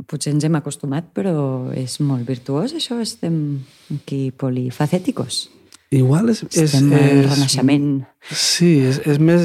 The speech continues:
Speaker 2: és modern, no? Com que
Speaker 1: No, és molt antic, és, eh,
Speaker 2: Em refereixo que
Speaker 1: Leonardo
Speaker 2: abans
Speaker 1: da Vinci.
Speaker 2: Sí, també.
Speaker 1: Saps el que et vull dir? És com
Speaker 2: Sí,
Speaker 1: una mica... Uau.
Speaker 2: sí. Igual
Speaker 1: Estem,
Speaker 2: sí.
Speaker 1: ens hem tornat una mica per, per,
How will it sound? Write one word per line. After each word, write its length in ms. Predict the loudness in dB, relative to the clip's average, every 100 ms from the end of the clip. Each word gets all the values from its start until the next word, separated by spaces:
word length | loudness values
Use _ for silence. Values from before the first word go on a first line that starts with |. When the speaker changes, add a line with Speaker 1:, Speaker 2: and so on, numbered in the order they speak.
| 2
Speaker 2:
és 100 | 4
modern, 540 | 4 4 2 -2 -8
no? 140 | -6 -8 -10 _ -6
Com 200 | -4 -2
que 100 | 2 4 6
Speaker 1:
No, 240 | 6 4
és 100 | 4
molt 160 | 4 2
antic, 380 | 0 -2 -2 0
és, 300 | 0 0 0
eh, 160 | 2 4
Speaker 2:
Em 80 | 4
refereixo 360 | 2 0 2
que 80 | 4
Speaker 1:
Leonardo 300 | 6 6 6
Speaker 2:
abans 20 |
Speaker 1:
da 60 | 6
Vinci. 300 | 4 2 -4 -10 -20 -20 -20 _ _ _ -12
Speaker 2:
Sí, 340 | -6 -2 -2
també. 300 | -2 -2 0
Speaker 1:
Saps 140 | 0 0
el 80 |
que 60 | 0
et 80 | 2
vull 140 | 2
dir? 180 | 4 2
És 140 | 0 0
com 100 | 0
Speaker 2:
Sí, 60 |
Speaker 1:
una 120 | 0 -2
mica... 300 | -4 -6 -6
Uau. 220 | -6 -4
Speaker 2:
sí. 120 | -4 -4 -10 -14 -14 -8
Igual 280 | -2 0 0
Speaker 1:
Estem, 100 | 0
Speaker 2:
sí. 240 | -2 -4
Speaker 1:
ens 120 | -4 -6
hem 120 | -6
tornat 340 | -6 -6 -6
una 120 | -4
mica 240 | -2 -4 -4
per, 240 | -4 -6 _ _
per, 120 | -12